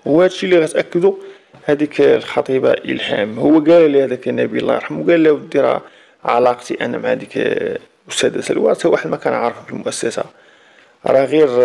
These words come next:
علاقه غير سريه، كنا ناويين نتزوجوا من بعد، ولكن ما كتبش، انا ملي شفتك عجبتيني وبغيت نتزوج بك انت".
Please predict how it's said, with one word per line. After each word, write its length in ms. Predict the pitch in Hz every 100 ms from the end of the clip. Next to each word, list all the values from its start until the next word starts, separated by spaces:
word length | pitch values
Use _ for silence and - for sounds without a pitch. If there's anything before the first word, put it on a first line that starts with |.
| 117 113
علاقه 420 | 117 120 117 123
غير 160 | 123 131
سريه، 540 | - - 120 127 147 - _ _ _
كنا 120 | 156 139
ناويين 400 | 131 127 123 123
نتزوجوا 440 | 123 123 120 -
من 100 | 131
بعد، 200 | 139 139
ولكن 240 | 208 180
ما 60 | 220
كتبش، 380 | - - 135 -
انا 140 | 139
ملي 120 | 135
شفتك 340 | 131 - - -
عجبتيني 480 | 123 147 - 160 208
وبغيت 220 | 214 196
نتزوج 260 | 185 190
بك 180 | 180 175
انت". 260 | - -